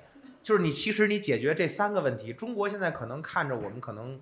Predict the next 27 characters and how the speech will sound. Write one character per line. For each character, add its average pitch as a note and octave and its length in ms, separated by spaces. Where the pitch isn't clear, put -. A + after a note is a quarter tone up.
各 F3+ 120
种 A2 160
青 D3+ 240
训， A2 460
足 A2+ 180
球、 C#3+ 140
篮 B2+ 160
球 C#3 100
都 D#3+ 140
会 E3 100
有 C#3+ 80
点 A#2 200
迷 B2 160
茫， A2+ 180
其 - 160
实 E3+ 80
就 F#3+ 80
这 E3+ 160
三 G3+ 260
个 F#3 60
问 A#2+ 160
题 A2+ 120
解 F2+ 180
决 F#2 120
得 G#2 60
不 G2+ 160
好。 - 220